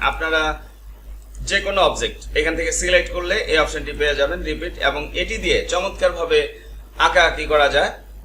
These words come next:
এই অপশনটি যদি আপনাদের ইলাস্ট্রেটরে খুঁজে না পান, অর্থাৎ, আহ, সিলেকশন টুল দিয়ে যখন আপনি সিলেক্ট করছেন, এটি হচ্ছে সিলেকশন টুল,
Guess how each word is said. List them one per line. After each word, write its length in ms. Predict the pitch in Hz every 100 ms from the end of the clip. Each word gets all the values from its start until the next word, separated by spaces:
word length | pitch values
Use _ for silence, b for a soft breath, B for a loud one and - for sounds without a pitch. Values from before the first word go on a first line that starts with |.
| - -
এই 160 | - 208
অপশনটি 440 | 202 - 190 185
যদি 240 | 175 160 156
আপনাদের 640 | 143 139 139 139 135 135 - - - - -
ইলাস্ট্রেটরে 540 | 185 175 175 165 160
খুঁজে 280 | - 190 185
না 140 | 160
পান, 300 | 135 151 - - - - -
অর্থাৎ, 440 | 139 156 160 160 151
আহ, 640 | - - - - - 127
সিলেকশন 560 | - 190 190 180 190 185
টুল 220 | 185 180
দিয়ে 260 | 180 175 165
যখন 260 | 165 170
আপনি 200 | 160 165
সিলেক্ট 380 | - 185 185 -
করছেন, 300 | 143 - 127
এটি 140 | 143
হচ্ছে 180 | 180 -
সিলেকশন 480 | - 190 185 185 175
টুল, 280 | 151 120 -